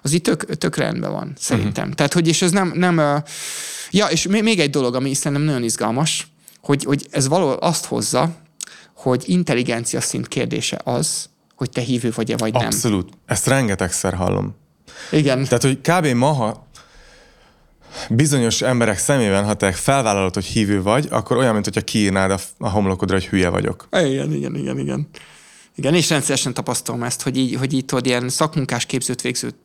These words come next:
Speaker 1: végzett ember, mondjuk azt mondja rám, hogy én teljesen seggfej vagyok, tehát ez totál gáz, hogy én így,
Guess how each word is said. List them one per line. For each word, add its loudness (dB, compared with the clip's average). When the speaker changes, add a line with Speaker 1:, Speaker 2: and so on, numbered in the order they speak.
Speaker 1:
végzett -2
ember, 2
mondjuk -2
azt -4
mondja -4
rám, -2
hogy -4
én -6
teljesen -6
seggfej -6
vagyok, -6
tehát -8
ez -4
totál -4
gáz, -2
hogy -4
én -2
így, -4